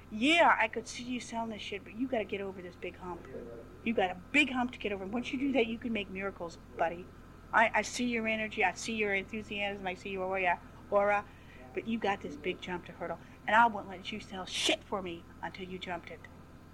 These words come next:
or represent me. And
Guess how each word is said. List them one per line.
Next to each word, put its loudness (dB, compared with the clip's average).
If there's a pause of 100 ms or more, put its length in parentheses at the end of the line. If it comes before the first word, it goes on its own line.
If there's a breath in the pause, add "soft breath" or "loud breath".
(680)
or -2
represent -2
me. -12 (1700)
And 0